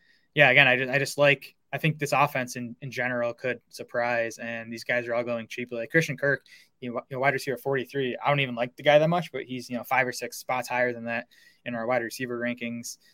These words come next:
And then, yeah, Marvin Jones, and especially Zay Jones, contract he got says, you know, he's probably gonna be one of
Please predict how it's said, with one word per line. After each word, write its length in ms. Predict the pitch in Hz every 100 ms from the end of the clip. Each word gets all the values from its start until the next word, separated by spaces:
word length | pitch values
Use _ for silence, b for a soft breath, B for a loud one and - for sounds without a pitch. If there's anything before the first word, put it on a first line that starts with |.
| -
And 100 | 131
then, 100 | 131
yeah, 140 | 131 - - 78 - _ - -
Marvin 260 | 151 170 165
Jones, 240 | 147 160
and 60 | 139
especially 420 | 233 247 208 113
Zay 240 | 120 156
Jones, 600 | 127 117 110 104 - - -
contract 460 | 151 185 170 135
he 140 | 143 156
got 240 | 127 120
says, 260 | - 120 127
you 80 | 120
know, 60 |
he's 160 | 131 127
probably 320 | - 143 139
gonna 180 | 127 120
be 140 | 127
one 140 | 123
of 120 | 120